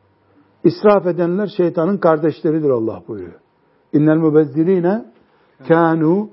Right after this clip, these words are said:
ihvane şeyatin. İsrafçılar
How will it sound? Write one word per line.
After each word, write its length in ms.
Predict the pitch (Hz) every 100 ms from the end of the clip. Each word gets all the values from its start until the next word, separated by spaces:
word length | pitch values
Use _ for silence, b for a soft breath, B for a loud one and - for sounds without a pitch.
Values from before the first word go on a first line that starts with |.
| b b b b
ihvane 600 | 139 - 147 190 165 180 180 -
şeyatin. 840 | 135 139 139 135 - 175 123 - - b b b b b b _ _
İsrafçılar 840 | 131 - 139 156 156 151 143 208